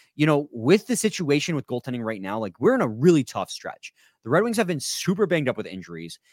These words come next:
and we've been very lenient on criticizing this team during that stretch.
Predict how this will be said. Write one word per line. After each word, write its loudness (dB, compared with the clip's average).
and -8
we've -2
been -2
very 2
lenient -2
on -12
criticizing -2
this -6
team -4
during 0
that -6
stretch. -16